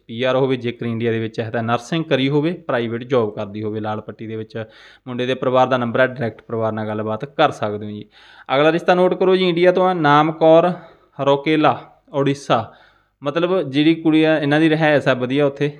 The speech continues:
ਅਹ, ਉੜੀਸਾ ਦੇ ਵਿੱਚ, ਤੇ ਪਸੋਕੜਾ ਜਿਹੜਾ ਹੁਸ਼ਿਆਰਪੁਰ ਦੇ ਵਿੱਚ ਹੈ, ਇੱਥੇ ਵੀ ਪ੍ਰਾਪਰਟੀ ਹੈ। ਪੜ੍ਹਾਈ ਪੋਸਟ ਗ੍ਰੈਜੂ-, ਇਹ ਮੈਂ ਇਸ ਕਰਕੇ ਦੱਸ ਰਿਹਾ ਕਿਉਂਕਿ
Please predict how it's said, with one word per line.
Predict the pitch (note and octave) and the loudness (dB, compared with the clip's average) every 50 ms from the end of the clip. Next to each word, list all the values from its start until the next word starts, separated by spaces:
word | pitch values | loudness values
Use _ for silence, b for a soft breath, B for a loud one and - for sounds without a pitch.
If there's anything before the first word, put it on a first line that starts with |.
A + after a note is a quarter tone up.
| - - | -16 -12
ਅਹ, | - A#2+ A#2 A2+ A2+ A2+ A2 A2 A2 G#2+ A2 - - | -8 -6 -4 -4 -2 -4 -4 -4 -4 -6 -6 -6 -6
ਉੜੀਸਾ | B2 A#2+ B2 A#2+ - - D3 | -4 -4 -4 -2 0 2 2
ਦੇ | D3 D#3 | 4 4
ਵਿੱਚ, | D#3+ D#3+ D#3+ - D#3+ E3 D#3+ | 2 0 0 0 0 0 0
ਤੇ | E3 | -2
ਪਸੋਕੜਾ | D#3 D#3 D3+ C#3 - B2 A#2 - - B2 B2 | -6 -4 -4 -6 -4 -6 -6 -4 -2 -2 0
ਜਿਹੜਾ | B2+ B2+ C3 C#3+ | 0 0 0 -2
ਹੁਸ਼ਿਆਰਪੁਰ | C#3+ - D3+ D3 E3+ D#3+ D3 B2+ G#2 A2+ A2 G#2+ | -2 -2 -4 -2 2 2 2 2 0 -2 -8 -6
ਦੇ | G#2+ A#2+ A#2 | -4 -4 -4
ਵਿੱਚ | A#2+ A#2+ A#2+ - | -4 -4 -4 -2
ਹੈ, | C3 B2+ C3+ - _ _ _ _ | -2 -2 -4 -6 _ _ _ _
ਇੱਥੇ | - A#2+ - - C3 | -16 -16 -12 -10 -8
ਵੀ | B2 C3 | -8 -6
ਪ੍ਰਾਪਰਟੀ | C3 D3+ C3+ B2+ - - B2 G#2 C3 B2+ C#3 | -4 -2 -2 -2 -2 -4 -8 -6 -4 -4 -4
ਹੈ। | D#3+ E3 B B B B B B B B | -4 -4 B B B B B B B B
ਪੜ੍ਹਾਈ | E3 E3+ F3 F3 F3 | -4 0 0 0 0
ਪੋਸਟ | F3 E3+ E3+ E3 E3 D#3+ E3+ | 0 2 4 4 4 4 2
ਗ੍ਰੈਜੂ-, | E3+ E3 F3+ F3 D#3+ E3+ | 2 2 2 0 0 2
ਇਹ | - F#3 G3 G#3+ | 4 6 6 6
ਮੈਂ | G#3+ G3+ | 6 4
ਇਸ | G3 F#3+ | 4 4
ਕਰਕੇ | F#3+ G3 F#3 F#3 F#3 G3 | 2 2 0 2 2 2
ਦੱਸ | F3+ F#3 F#3 - | 2 2 2 2
ਰਿਹਾ | G#3 G3 | 2 0
ਕਿਉਂਕਿ | G3+ G3+ F#3+ G3 G3+ | 0 0 0 0 0